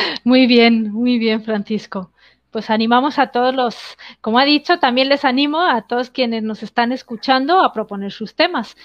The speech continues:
Y ahora sí, eh, que podamos platicar sobre as-, a-, aspectos bien puntuales,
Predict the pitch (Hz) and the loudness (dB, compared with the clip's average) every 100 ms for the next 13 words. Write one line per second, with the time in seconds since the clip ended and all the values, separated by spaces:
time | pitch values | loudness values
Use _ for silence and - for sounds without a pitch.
0 | - _ - 226 240 233 262 294 320 220 | -20 _ -4 0 0 -2 -2 0 0 -2
1 | 220 214 208 214 233 240 247 - 220 233 | -4 -6 -6 -4 -4 -4 -6 -6 -4 -4
2 | 247 254 185 - 196 202 - - - - | -4 -6 -8 -12 -10 -10 -10 -12 -14 -16
3 | - 208 - 226 - - _ - _ _ | -14 -14 -10 -10 -10 -16 _ -20 _ _
4 | - 247 254 277 254 247 247 254 381 - | 0 2 2 2 2 4 4 4 2 0